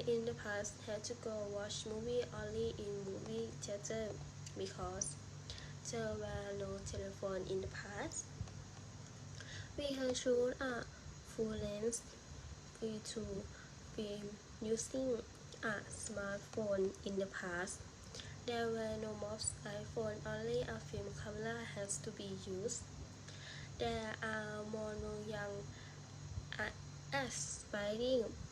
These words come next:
movie make in the past. People who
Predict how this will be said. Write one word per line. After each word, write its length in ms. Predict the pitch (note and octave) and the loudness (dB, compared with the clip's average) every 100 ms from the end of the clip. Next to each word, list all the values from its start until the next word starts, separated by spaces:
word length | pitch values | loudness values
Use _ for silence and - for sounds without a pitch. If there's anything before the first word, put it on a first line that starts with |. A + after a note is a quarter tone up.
| - - - - - - | -8 -10 -10 -10 -10 6
movie 420 | A#3 A#3 C4+ C4+ | 8 8 6 4
make 360 | B3+ G#3 G#3 - | 6 8 6 4
in 80 | A#3 G3+ | -2 0
the 60 | G3 | -2
past. 480 | - F#3 F#3+ - - - | -2 -4 -4 -6 -6 -4
People 400 | C4 B3+ C#4+ D4 D4 | 0 0 2 2 2
who 300 | C#4 C4 A#3+ | 0 2 2